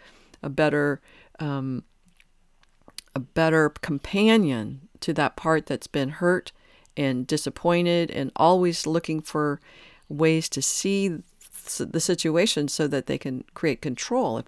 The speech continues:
if I see there's something wrong with me, then I can fix that, I think. But I can't fix it if I think it's wrong or broken, in a sense. There's no fixing here. It's a matter of compassion and saying, "I totally get that's how you feel right now, and it totally makes sense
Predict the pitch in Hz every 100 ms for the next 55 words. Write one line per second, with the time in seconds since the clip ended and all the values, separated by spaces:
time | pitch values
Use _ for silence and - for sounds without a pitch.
0 | - 156 - 180 - 175 170 - - -
1 | - - 165 147 143 170 214 170 139 135
2 | 131 135 - 151 180 151 131 - 262 -
3 | - - - _ _ _ - 120 - 64
4 | - - _ _ - _ - 151 - _
5 | _ - 139 - - - 220 - 147 -
6 | - 170 139 - - 127 151 175 143 143
7 | 131 - 147 214 - - - - 131 127
8 | - 127 - - - - - 165 185 -
9 | - 147 - 120 117 120 107 - - _
10 | - 147 143 135 135 131 120 - 117 -
11 | 160 156 160 147 139 131 135 131 139 127
12 | - - 143 143 - 156 151 135 127 117
13 | 98 127 - 135 131 131 135 135 135 -
14 | 123 123 - 131 - - 147 143 139 123
15 | 117 - 120 - -